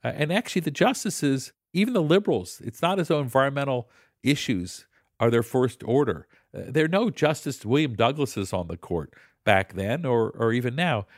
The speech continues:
Uh, there are those who are more sympathetic and less sympathetic. So what they did to get the court to take the case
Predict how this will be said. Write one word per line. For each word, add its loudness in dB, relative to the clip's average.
Uh, -6
there 4
are 2
those 4
who 0
are 0
more 2
sympathetic -2
and -2
less 0
sympathetic. -4
So 4
what 2
they 4
did 2
to -2
get 0
the -4
court -2
to -2
take -2
the -6
case -6